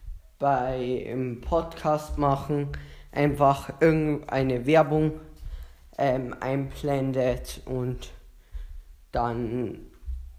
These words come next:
halt für die Werbung Geld bekommt. Und das war's jetzt auch schon wieder mit dieser Folge. Äh, und was mir noch aufgefallen ist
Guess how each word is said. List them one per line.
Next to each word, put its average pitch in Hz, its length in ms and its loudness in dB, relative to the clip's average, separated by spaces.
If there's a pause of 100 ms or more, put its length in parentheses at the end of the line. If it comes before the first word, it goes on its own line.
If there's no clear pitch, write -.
(160)
halt 117 760 -2 (200)
für 139 280 2
die 127 200 -2
Werbung 113 400 2
Geld 101 240 -2
bekommt. - 560 -8 (680)
Und 190 180 2
das 165 280 4
war's 180 240 4
jetzt 180 220 2
auch 156 160 2
schon 165 220 0
wieder 160 220 4
mit 151 240 -2
dieser 156 260 0
Folge. 147 520 0 (3500)
Äh, 147 40 2
und 135 1040 0
was 143 240 6
mir 143 140 6
noch 135 300 -2
aufgefallen 156 720 2
ist - 420 -2